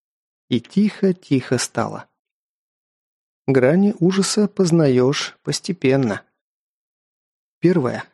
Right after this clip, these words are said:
когда приходишь в себя, валяясь в незнакомом помещении. Шок, разброд и скачки мыслей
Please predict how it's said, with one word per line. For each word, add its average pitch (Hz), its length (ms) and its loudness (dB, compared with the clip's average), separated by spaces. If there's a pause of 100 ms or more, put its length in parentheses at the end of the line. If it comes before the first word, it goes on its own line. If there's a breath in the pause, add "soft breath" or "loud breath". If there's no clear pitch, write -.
(120)
когда 135 320 0
приходишь 131 560 0
в - 60 -14
себя, 143 340 0
валяясь 135 600 2
в 135 140 0
незнакомом 127 720 0
помещении. 123 760 -4 (920)
Шок, - 520 -2
разброд 147 760 0
и 135 100 -2
скачки - 480 -4
мыслей 151 480 0